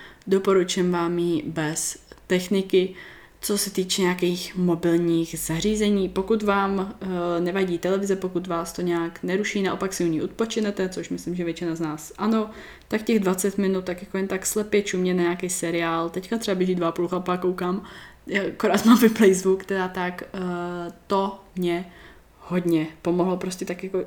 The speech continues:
čumě do prázdna, nebo třeba koukat z okna, nebo si číst knížku, ale prostě takový, takový ty pauzičky během dne je hodně fajn, hlavně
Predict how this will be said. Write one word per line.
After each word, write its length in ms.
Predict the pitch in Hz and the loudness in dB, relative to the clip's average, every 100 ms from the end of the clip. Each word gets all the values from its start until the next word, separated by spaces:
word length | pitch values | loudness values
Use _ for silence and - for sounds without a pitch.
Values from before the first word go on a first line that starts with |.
| - - | -6 -12
čumě 320 | - 196 180 | -2 0 0
do 80 | 165 | -2
prázdna, 560 | 180 175 175 180 170 | 0 0 0 0 0
nebo 340 | 175 185 180 175 | 0 0 0 0
třeba 220 | 190 185 | -2 0
koukat 380 | 190 190 196 196 | 2 2 0 -2
z 40 | |
okna, 380 | 190 190 180 170 | -4 0 2 2
nebo 220 | 175 185 | 0 -4
si 140 | 180 | -4
číst 300 | 196 196 185 | -4 -4 -6
knížku, 500 | - 190 180 - - | -4 0 2 0 -2
ale 100 | 208 | -2
prostě 300 | 220 233 - | -2 -6 -6
takový, 400 | 233 220 214 220 - - - - | -8 -2 -2 -2 -6 -18 -20 -16
takový 240 | - 220 | -2 0
ty 100 | 220 | 0
pauzičky 840 | 226 190 190 190 - - 196 185 - | 0 0 2 0 0 2 4 4 2
během 600 | 180 180 165 175 175 180 - - | -4 -2 0 0 0 -2 -8 -12
dne 440 | 165 165 156 160 - | -2 2 2 0 -4
je 340 | 180 160 151 - | -6 -4 -6 -10
hodně 460 | 165 165 156 156 156 - | -8 -4 -2 -2 -4 -12
fajn, 320 | - 165 170 | -6 -4 -2
hlavně 360 | 175 175 175 | -4 -4 -4